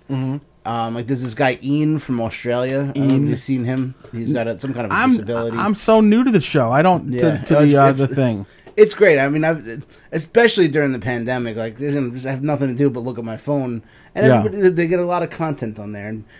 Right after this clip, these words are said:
Speaker 2: Peter was great. Peter would, Peter would have a couple of Coors Lights and,
Speaker 1: Oh,
Speaker 2: and start singing karaoke.
Speaker 1: Someone said to me today that he was the Coors Light
Speaker 2: He's the
Speaker 1: guy.
Speaker 2: Coors Light guy. That's his
Speaker 1: Yeah.
Speaker 2: thing. Everyone knows
Speaker 1: Yeah.
Speaker 2: all he drinks is Coors Light.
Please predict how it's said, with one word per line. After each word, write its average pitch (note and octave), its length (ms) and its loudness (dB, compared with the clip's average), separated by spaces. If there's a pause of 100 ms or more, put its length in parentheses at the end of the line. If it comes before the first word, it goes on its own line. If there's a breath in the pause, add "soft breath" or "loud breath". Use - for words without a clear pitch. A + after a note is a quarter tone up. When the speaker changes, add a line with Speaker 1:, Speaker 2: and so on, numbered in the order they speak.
(140 soft breath)
Speaker 2:
Peter G3 280 4
was D#3 140 2
great. C3 300 -2
Peter C#3+ 200 0
would, D3 280 -2 (260 soft breath)
Peter D3+ 240 2
would D3+ 120 2
have C#3+ 140 0
a C3+ 40 -6
couple C#3+ 300 -4
of C#3 60 -6
Coors D3 300 2
Lights C3+ 380 -2
and, A#2 240 -6 (160)
Speaker 1:
Oh, G#3 100 4
Speaker 2:
and F#3 100 6
start C#3+ 260 2
singing C#3 260 0
karaoke. C3+ 320 0
Speaker 1:
Someone G3 240 6
said F3+ 260 2
to - 100 0
me C#3 120 6
today B2+ 160 4
that A#2 120 4
he B2 80 4
was A#2+ 160 2
the A#2+ 80 -2
Coors B2+ 360 4
Light A#2+ 120 6
Speaker 2:
He's E3 100 6
the C#3+ 80 2
Speaker 1:
guy. A2 100 4
Speaker 2:
Coors E3+ 180 6
Light C3+ 200 2
guy. G#2+ 140 -6
That's B2 200 -6
his B2+ 100 -2
Speaker 1:
Yeah. A#2 80 0
Speaker 2:
thing. A2 160 -2
Everyone B2+ 300 -4
knows B2+ 240 -2
Speaker 1:
Yeah. A#2+ 140 4
Speaker 2:
all - 60 0
he B2+ 60 -2
drinks A#2+ 300 -6
is A#2+ 80 -12
Coors A#2+ 320 -6
Light. G#2+ 280 -8